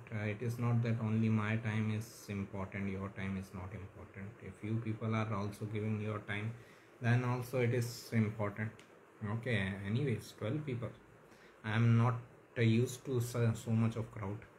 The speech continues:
Okay, can I ask a question, please? Yes, you can. Uh, sir, Jupiter really expand, right?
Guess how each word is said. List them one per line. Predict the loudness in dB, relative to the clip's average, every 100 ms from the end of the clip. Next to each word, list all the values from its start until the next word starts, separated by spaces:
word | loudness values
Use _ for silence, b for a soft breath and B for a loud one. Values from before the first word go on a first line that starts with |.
| -20 -12 -4
Okay, | -2 -2 -2 -2 B B B B -6
can | -2
I | 0 2
ask | 0 -4
a | -8
question, | -4 -4 0 0 0
please? | 0 0 0
Yes, | 0 0 -4
you | -2 -2 0
can. | 0 0 -2 -12 -20 -20 -20 -20 -16 -2
Uh, | 2 4 4 2 2
sir, | -2 -8 -6 -4 -2 -2 -2 -2 0
Jupiter | 0 0 -2 -2 0 0 -2 -6 -14 -20 -8
really | 0 4 4 4 2 0
expand, | -4 -8 -8 -4 -2 -4 -6 -8
right? | -4 -4